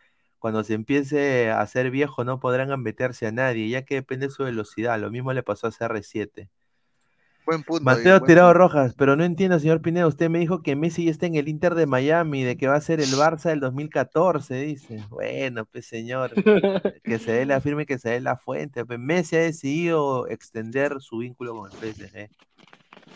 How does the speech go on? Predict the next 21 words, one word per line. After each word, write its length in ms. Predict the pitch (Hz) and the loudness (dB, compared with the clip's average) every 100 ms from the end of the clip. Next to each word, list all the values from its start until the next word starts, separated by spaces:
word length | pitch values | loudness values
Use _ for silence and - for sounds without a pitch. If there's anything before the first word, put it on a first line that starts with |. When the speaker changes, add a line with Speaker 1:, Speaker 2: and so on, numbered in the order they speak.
| - | -20
Speaker 1:
Son 260 | _ 175 190 | _ -2 0
cuatrocientos 680 | 202 170 139 135 180 175 175 | 0 0 0 -2 -4 -4 0
pa' 180 | 165 135 | 0 0
fichar 340 | 120 117 170 | -2 -2 0
y 80 | 180 | 0
seiscientos 540 | 165 131 135 156 180 | -2 -6 -6 -6 -6
pa' 80 | - | -4
el 120 | 127 117 | -6 -4
sueldo. 360 | 170 175 139 | -2 -2 -2
El 80 | 127 | -4
Madrid 360 | 123 120 127 165 | -2 0 0 -2
le 140 | 165 139 | -2 -2
va 80 | 151 | -2
a 60 | |
quedar, 300 | - 156 - | -2 -2 -4
se 140 | - 135 | -2 0
va 60 | |
a 80 | 151 | 0
quedar 220 | 170 165 | 0 -2
sin 260 | 160 175 165 | -2 -8 -6
dinero 640 | 131 123 165 165 127 110 | -8 -4 0 0 0 -2